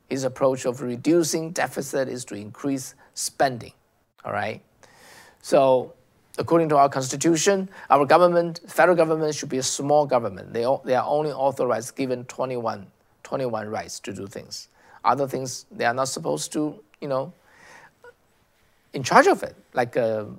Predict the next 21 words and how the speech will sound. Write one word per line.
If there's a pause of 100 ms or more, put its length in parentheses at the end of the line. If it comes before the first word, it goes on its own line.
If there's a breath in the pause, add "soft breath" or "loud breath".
(100)
clean
water, (300 loud breath)
like,
uh, (100)
power
grid, (280 soft breath)
pu-,
uh,
broadband, (220 soft breath)
disadv-, (140)
disadvantaged
community, (280 loud breath)
and
the
healthcare,
and
so
on
and
so
forth.